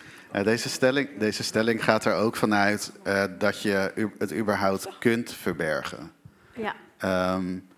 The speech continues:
Speaker 1: en ik heb bijvoorbeeld ook verhalen bijvoorbeeld van, ehm, ja, transgender meisjes,
Speaker 2: Mm.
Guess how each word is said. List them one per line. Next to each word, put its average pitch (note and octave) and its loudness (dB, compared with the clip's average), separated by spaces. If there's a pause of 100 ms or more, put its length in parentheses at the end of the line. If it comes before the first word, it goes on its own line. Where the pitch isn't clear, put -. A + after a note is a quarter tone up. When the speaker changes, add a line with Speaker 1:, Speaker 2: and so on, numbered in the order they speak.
(380)
Speaker 1:
en G2 0
ik G2+ -4
heb G2 2
bijvoorbeeld G2+ 0
ook G2 2
verhalen G2 2
bijvoorbeeld G2 0
van, F#2+ 2
ehm, F#2 0
ja, F#2+ 0
transgender G2+ 0
meisjes, F#2 -2
Speaker 2:
Mm. G#3 -8